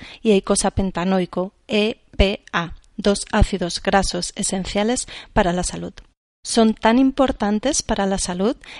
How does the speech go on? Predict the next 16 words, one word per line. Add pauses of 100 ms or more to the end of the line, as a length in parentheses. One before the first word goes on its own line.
que
D
H
A
y
epa
constituyen
la
mayor
parte
de
la
grasa
del
tejido
cerebral